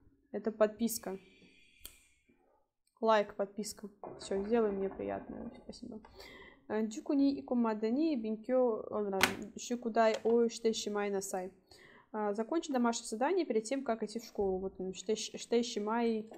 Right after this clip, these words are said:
Шимай Насай. Вот он, вот он. А, канджи Оки Кинасай. Пиши иероглифы. С некоторыми хонорифическими глаголами Насай опускается. А, ощай мас. А,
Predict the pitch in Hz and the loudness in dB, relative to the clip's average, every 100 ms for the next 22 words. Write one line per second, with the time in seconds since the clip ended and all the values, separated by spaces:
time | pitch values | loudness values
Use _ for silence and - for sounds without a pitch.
0 | - - - - - - 214 214 214 202 | -14 -14 -16 -16 -12 -6 0 2 2 0
1 | 196 - 180 175 185 190 190 190 185 - | -2 -2 -2 -4 -8 -8 -8 -8 -10 -12
2 | - - _ _ _ 175 - - 185 _ | -14 -20 _ _ _ -20 -16 -16 -16 _
3 | _ - _ _ - - - - _ _ | _ -20 _ _ -18 -16 -18 -20 _ _
4 | - - _ _ - - - - - _ | -20 -20 _ _ -20 -14 -14 -14 -18 _
5 | 220 220 220 311 269 254 269 247 240 240 | -4 -2 2 4 6 6 4 0 0 2
6 | 240 240 208 208 - 330 269 202 196 - | 2 4 2 2 2 4 6 4 2 -2
7 | 190 185 - - - 202 - 311 330 - | -4 -6 -10 -10 -4 -2 2 2 0 -4
8 | - 277 262 254 247 262 247 254 269 - | 2 4 4 4 2 2 2 2 -4 0
9 | 240 233 233 269 370 311 233 - 277 247 | 2 4 4 6 6 6 4 4 4 4
10 | 233 240 - 196 170 - - - - _ | 0 -6 0 2 2 -2 -4 -6 -14 _
11 | _ _ _ - 190 196 170 214 - 302 | _ _ _ -8 -2 0 0 -2 2 4
12 | 294 226 233 - - _ _ _ _ _ | 6 4 2 0 -4 _ _ _ _ _
13 | - 196 196 190 185 | -6 -2 0 0 -2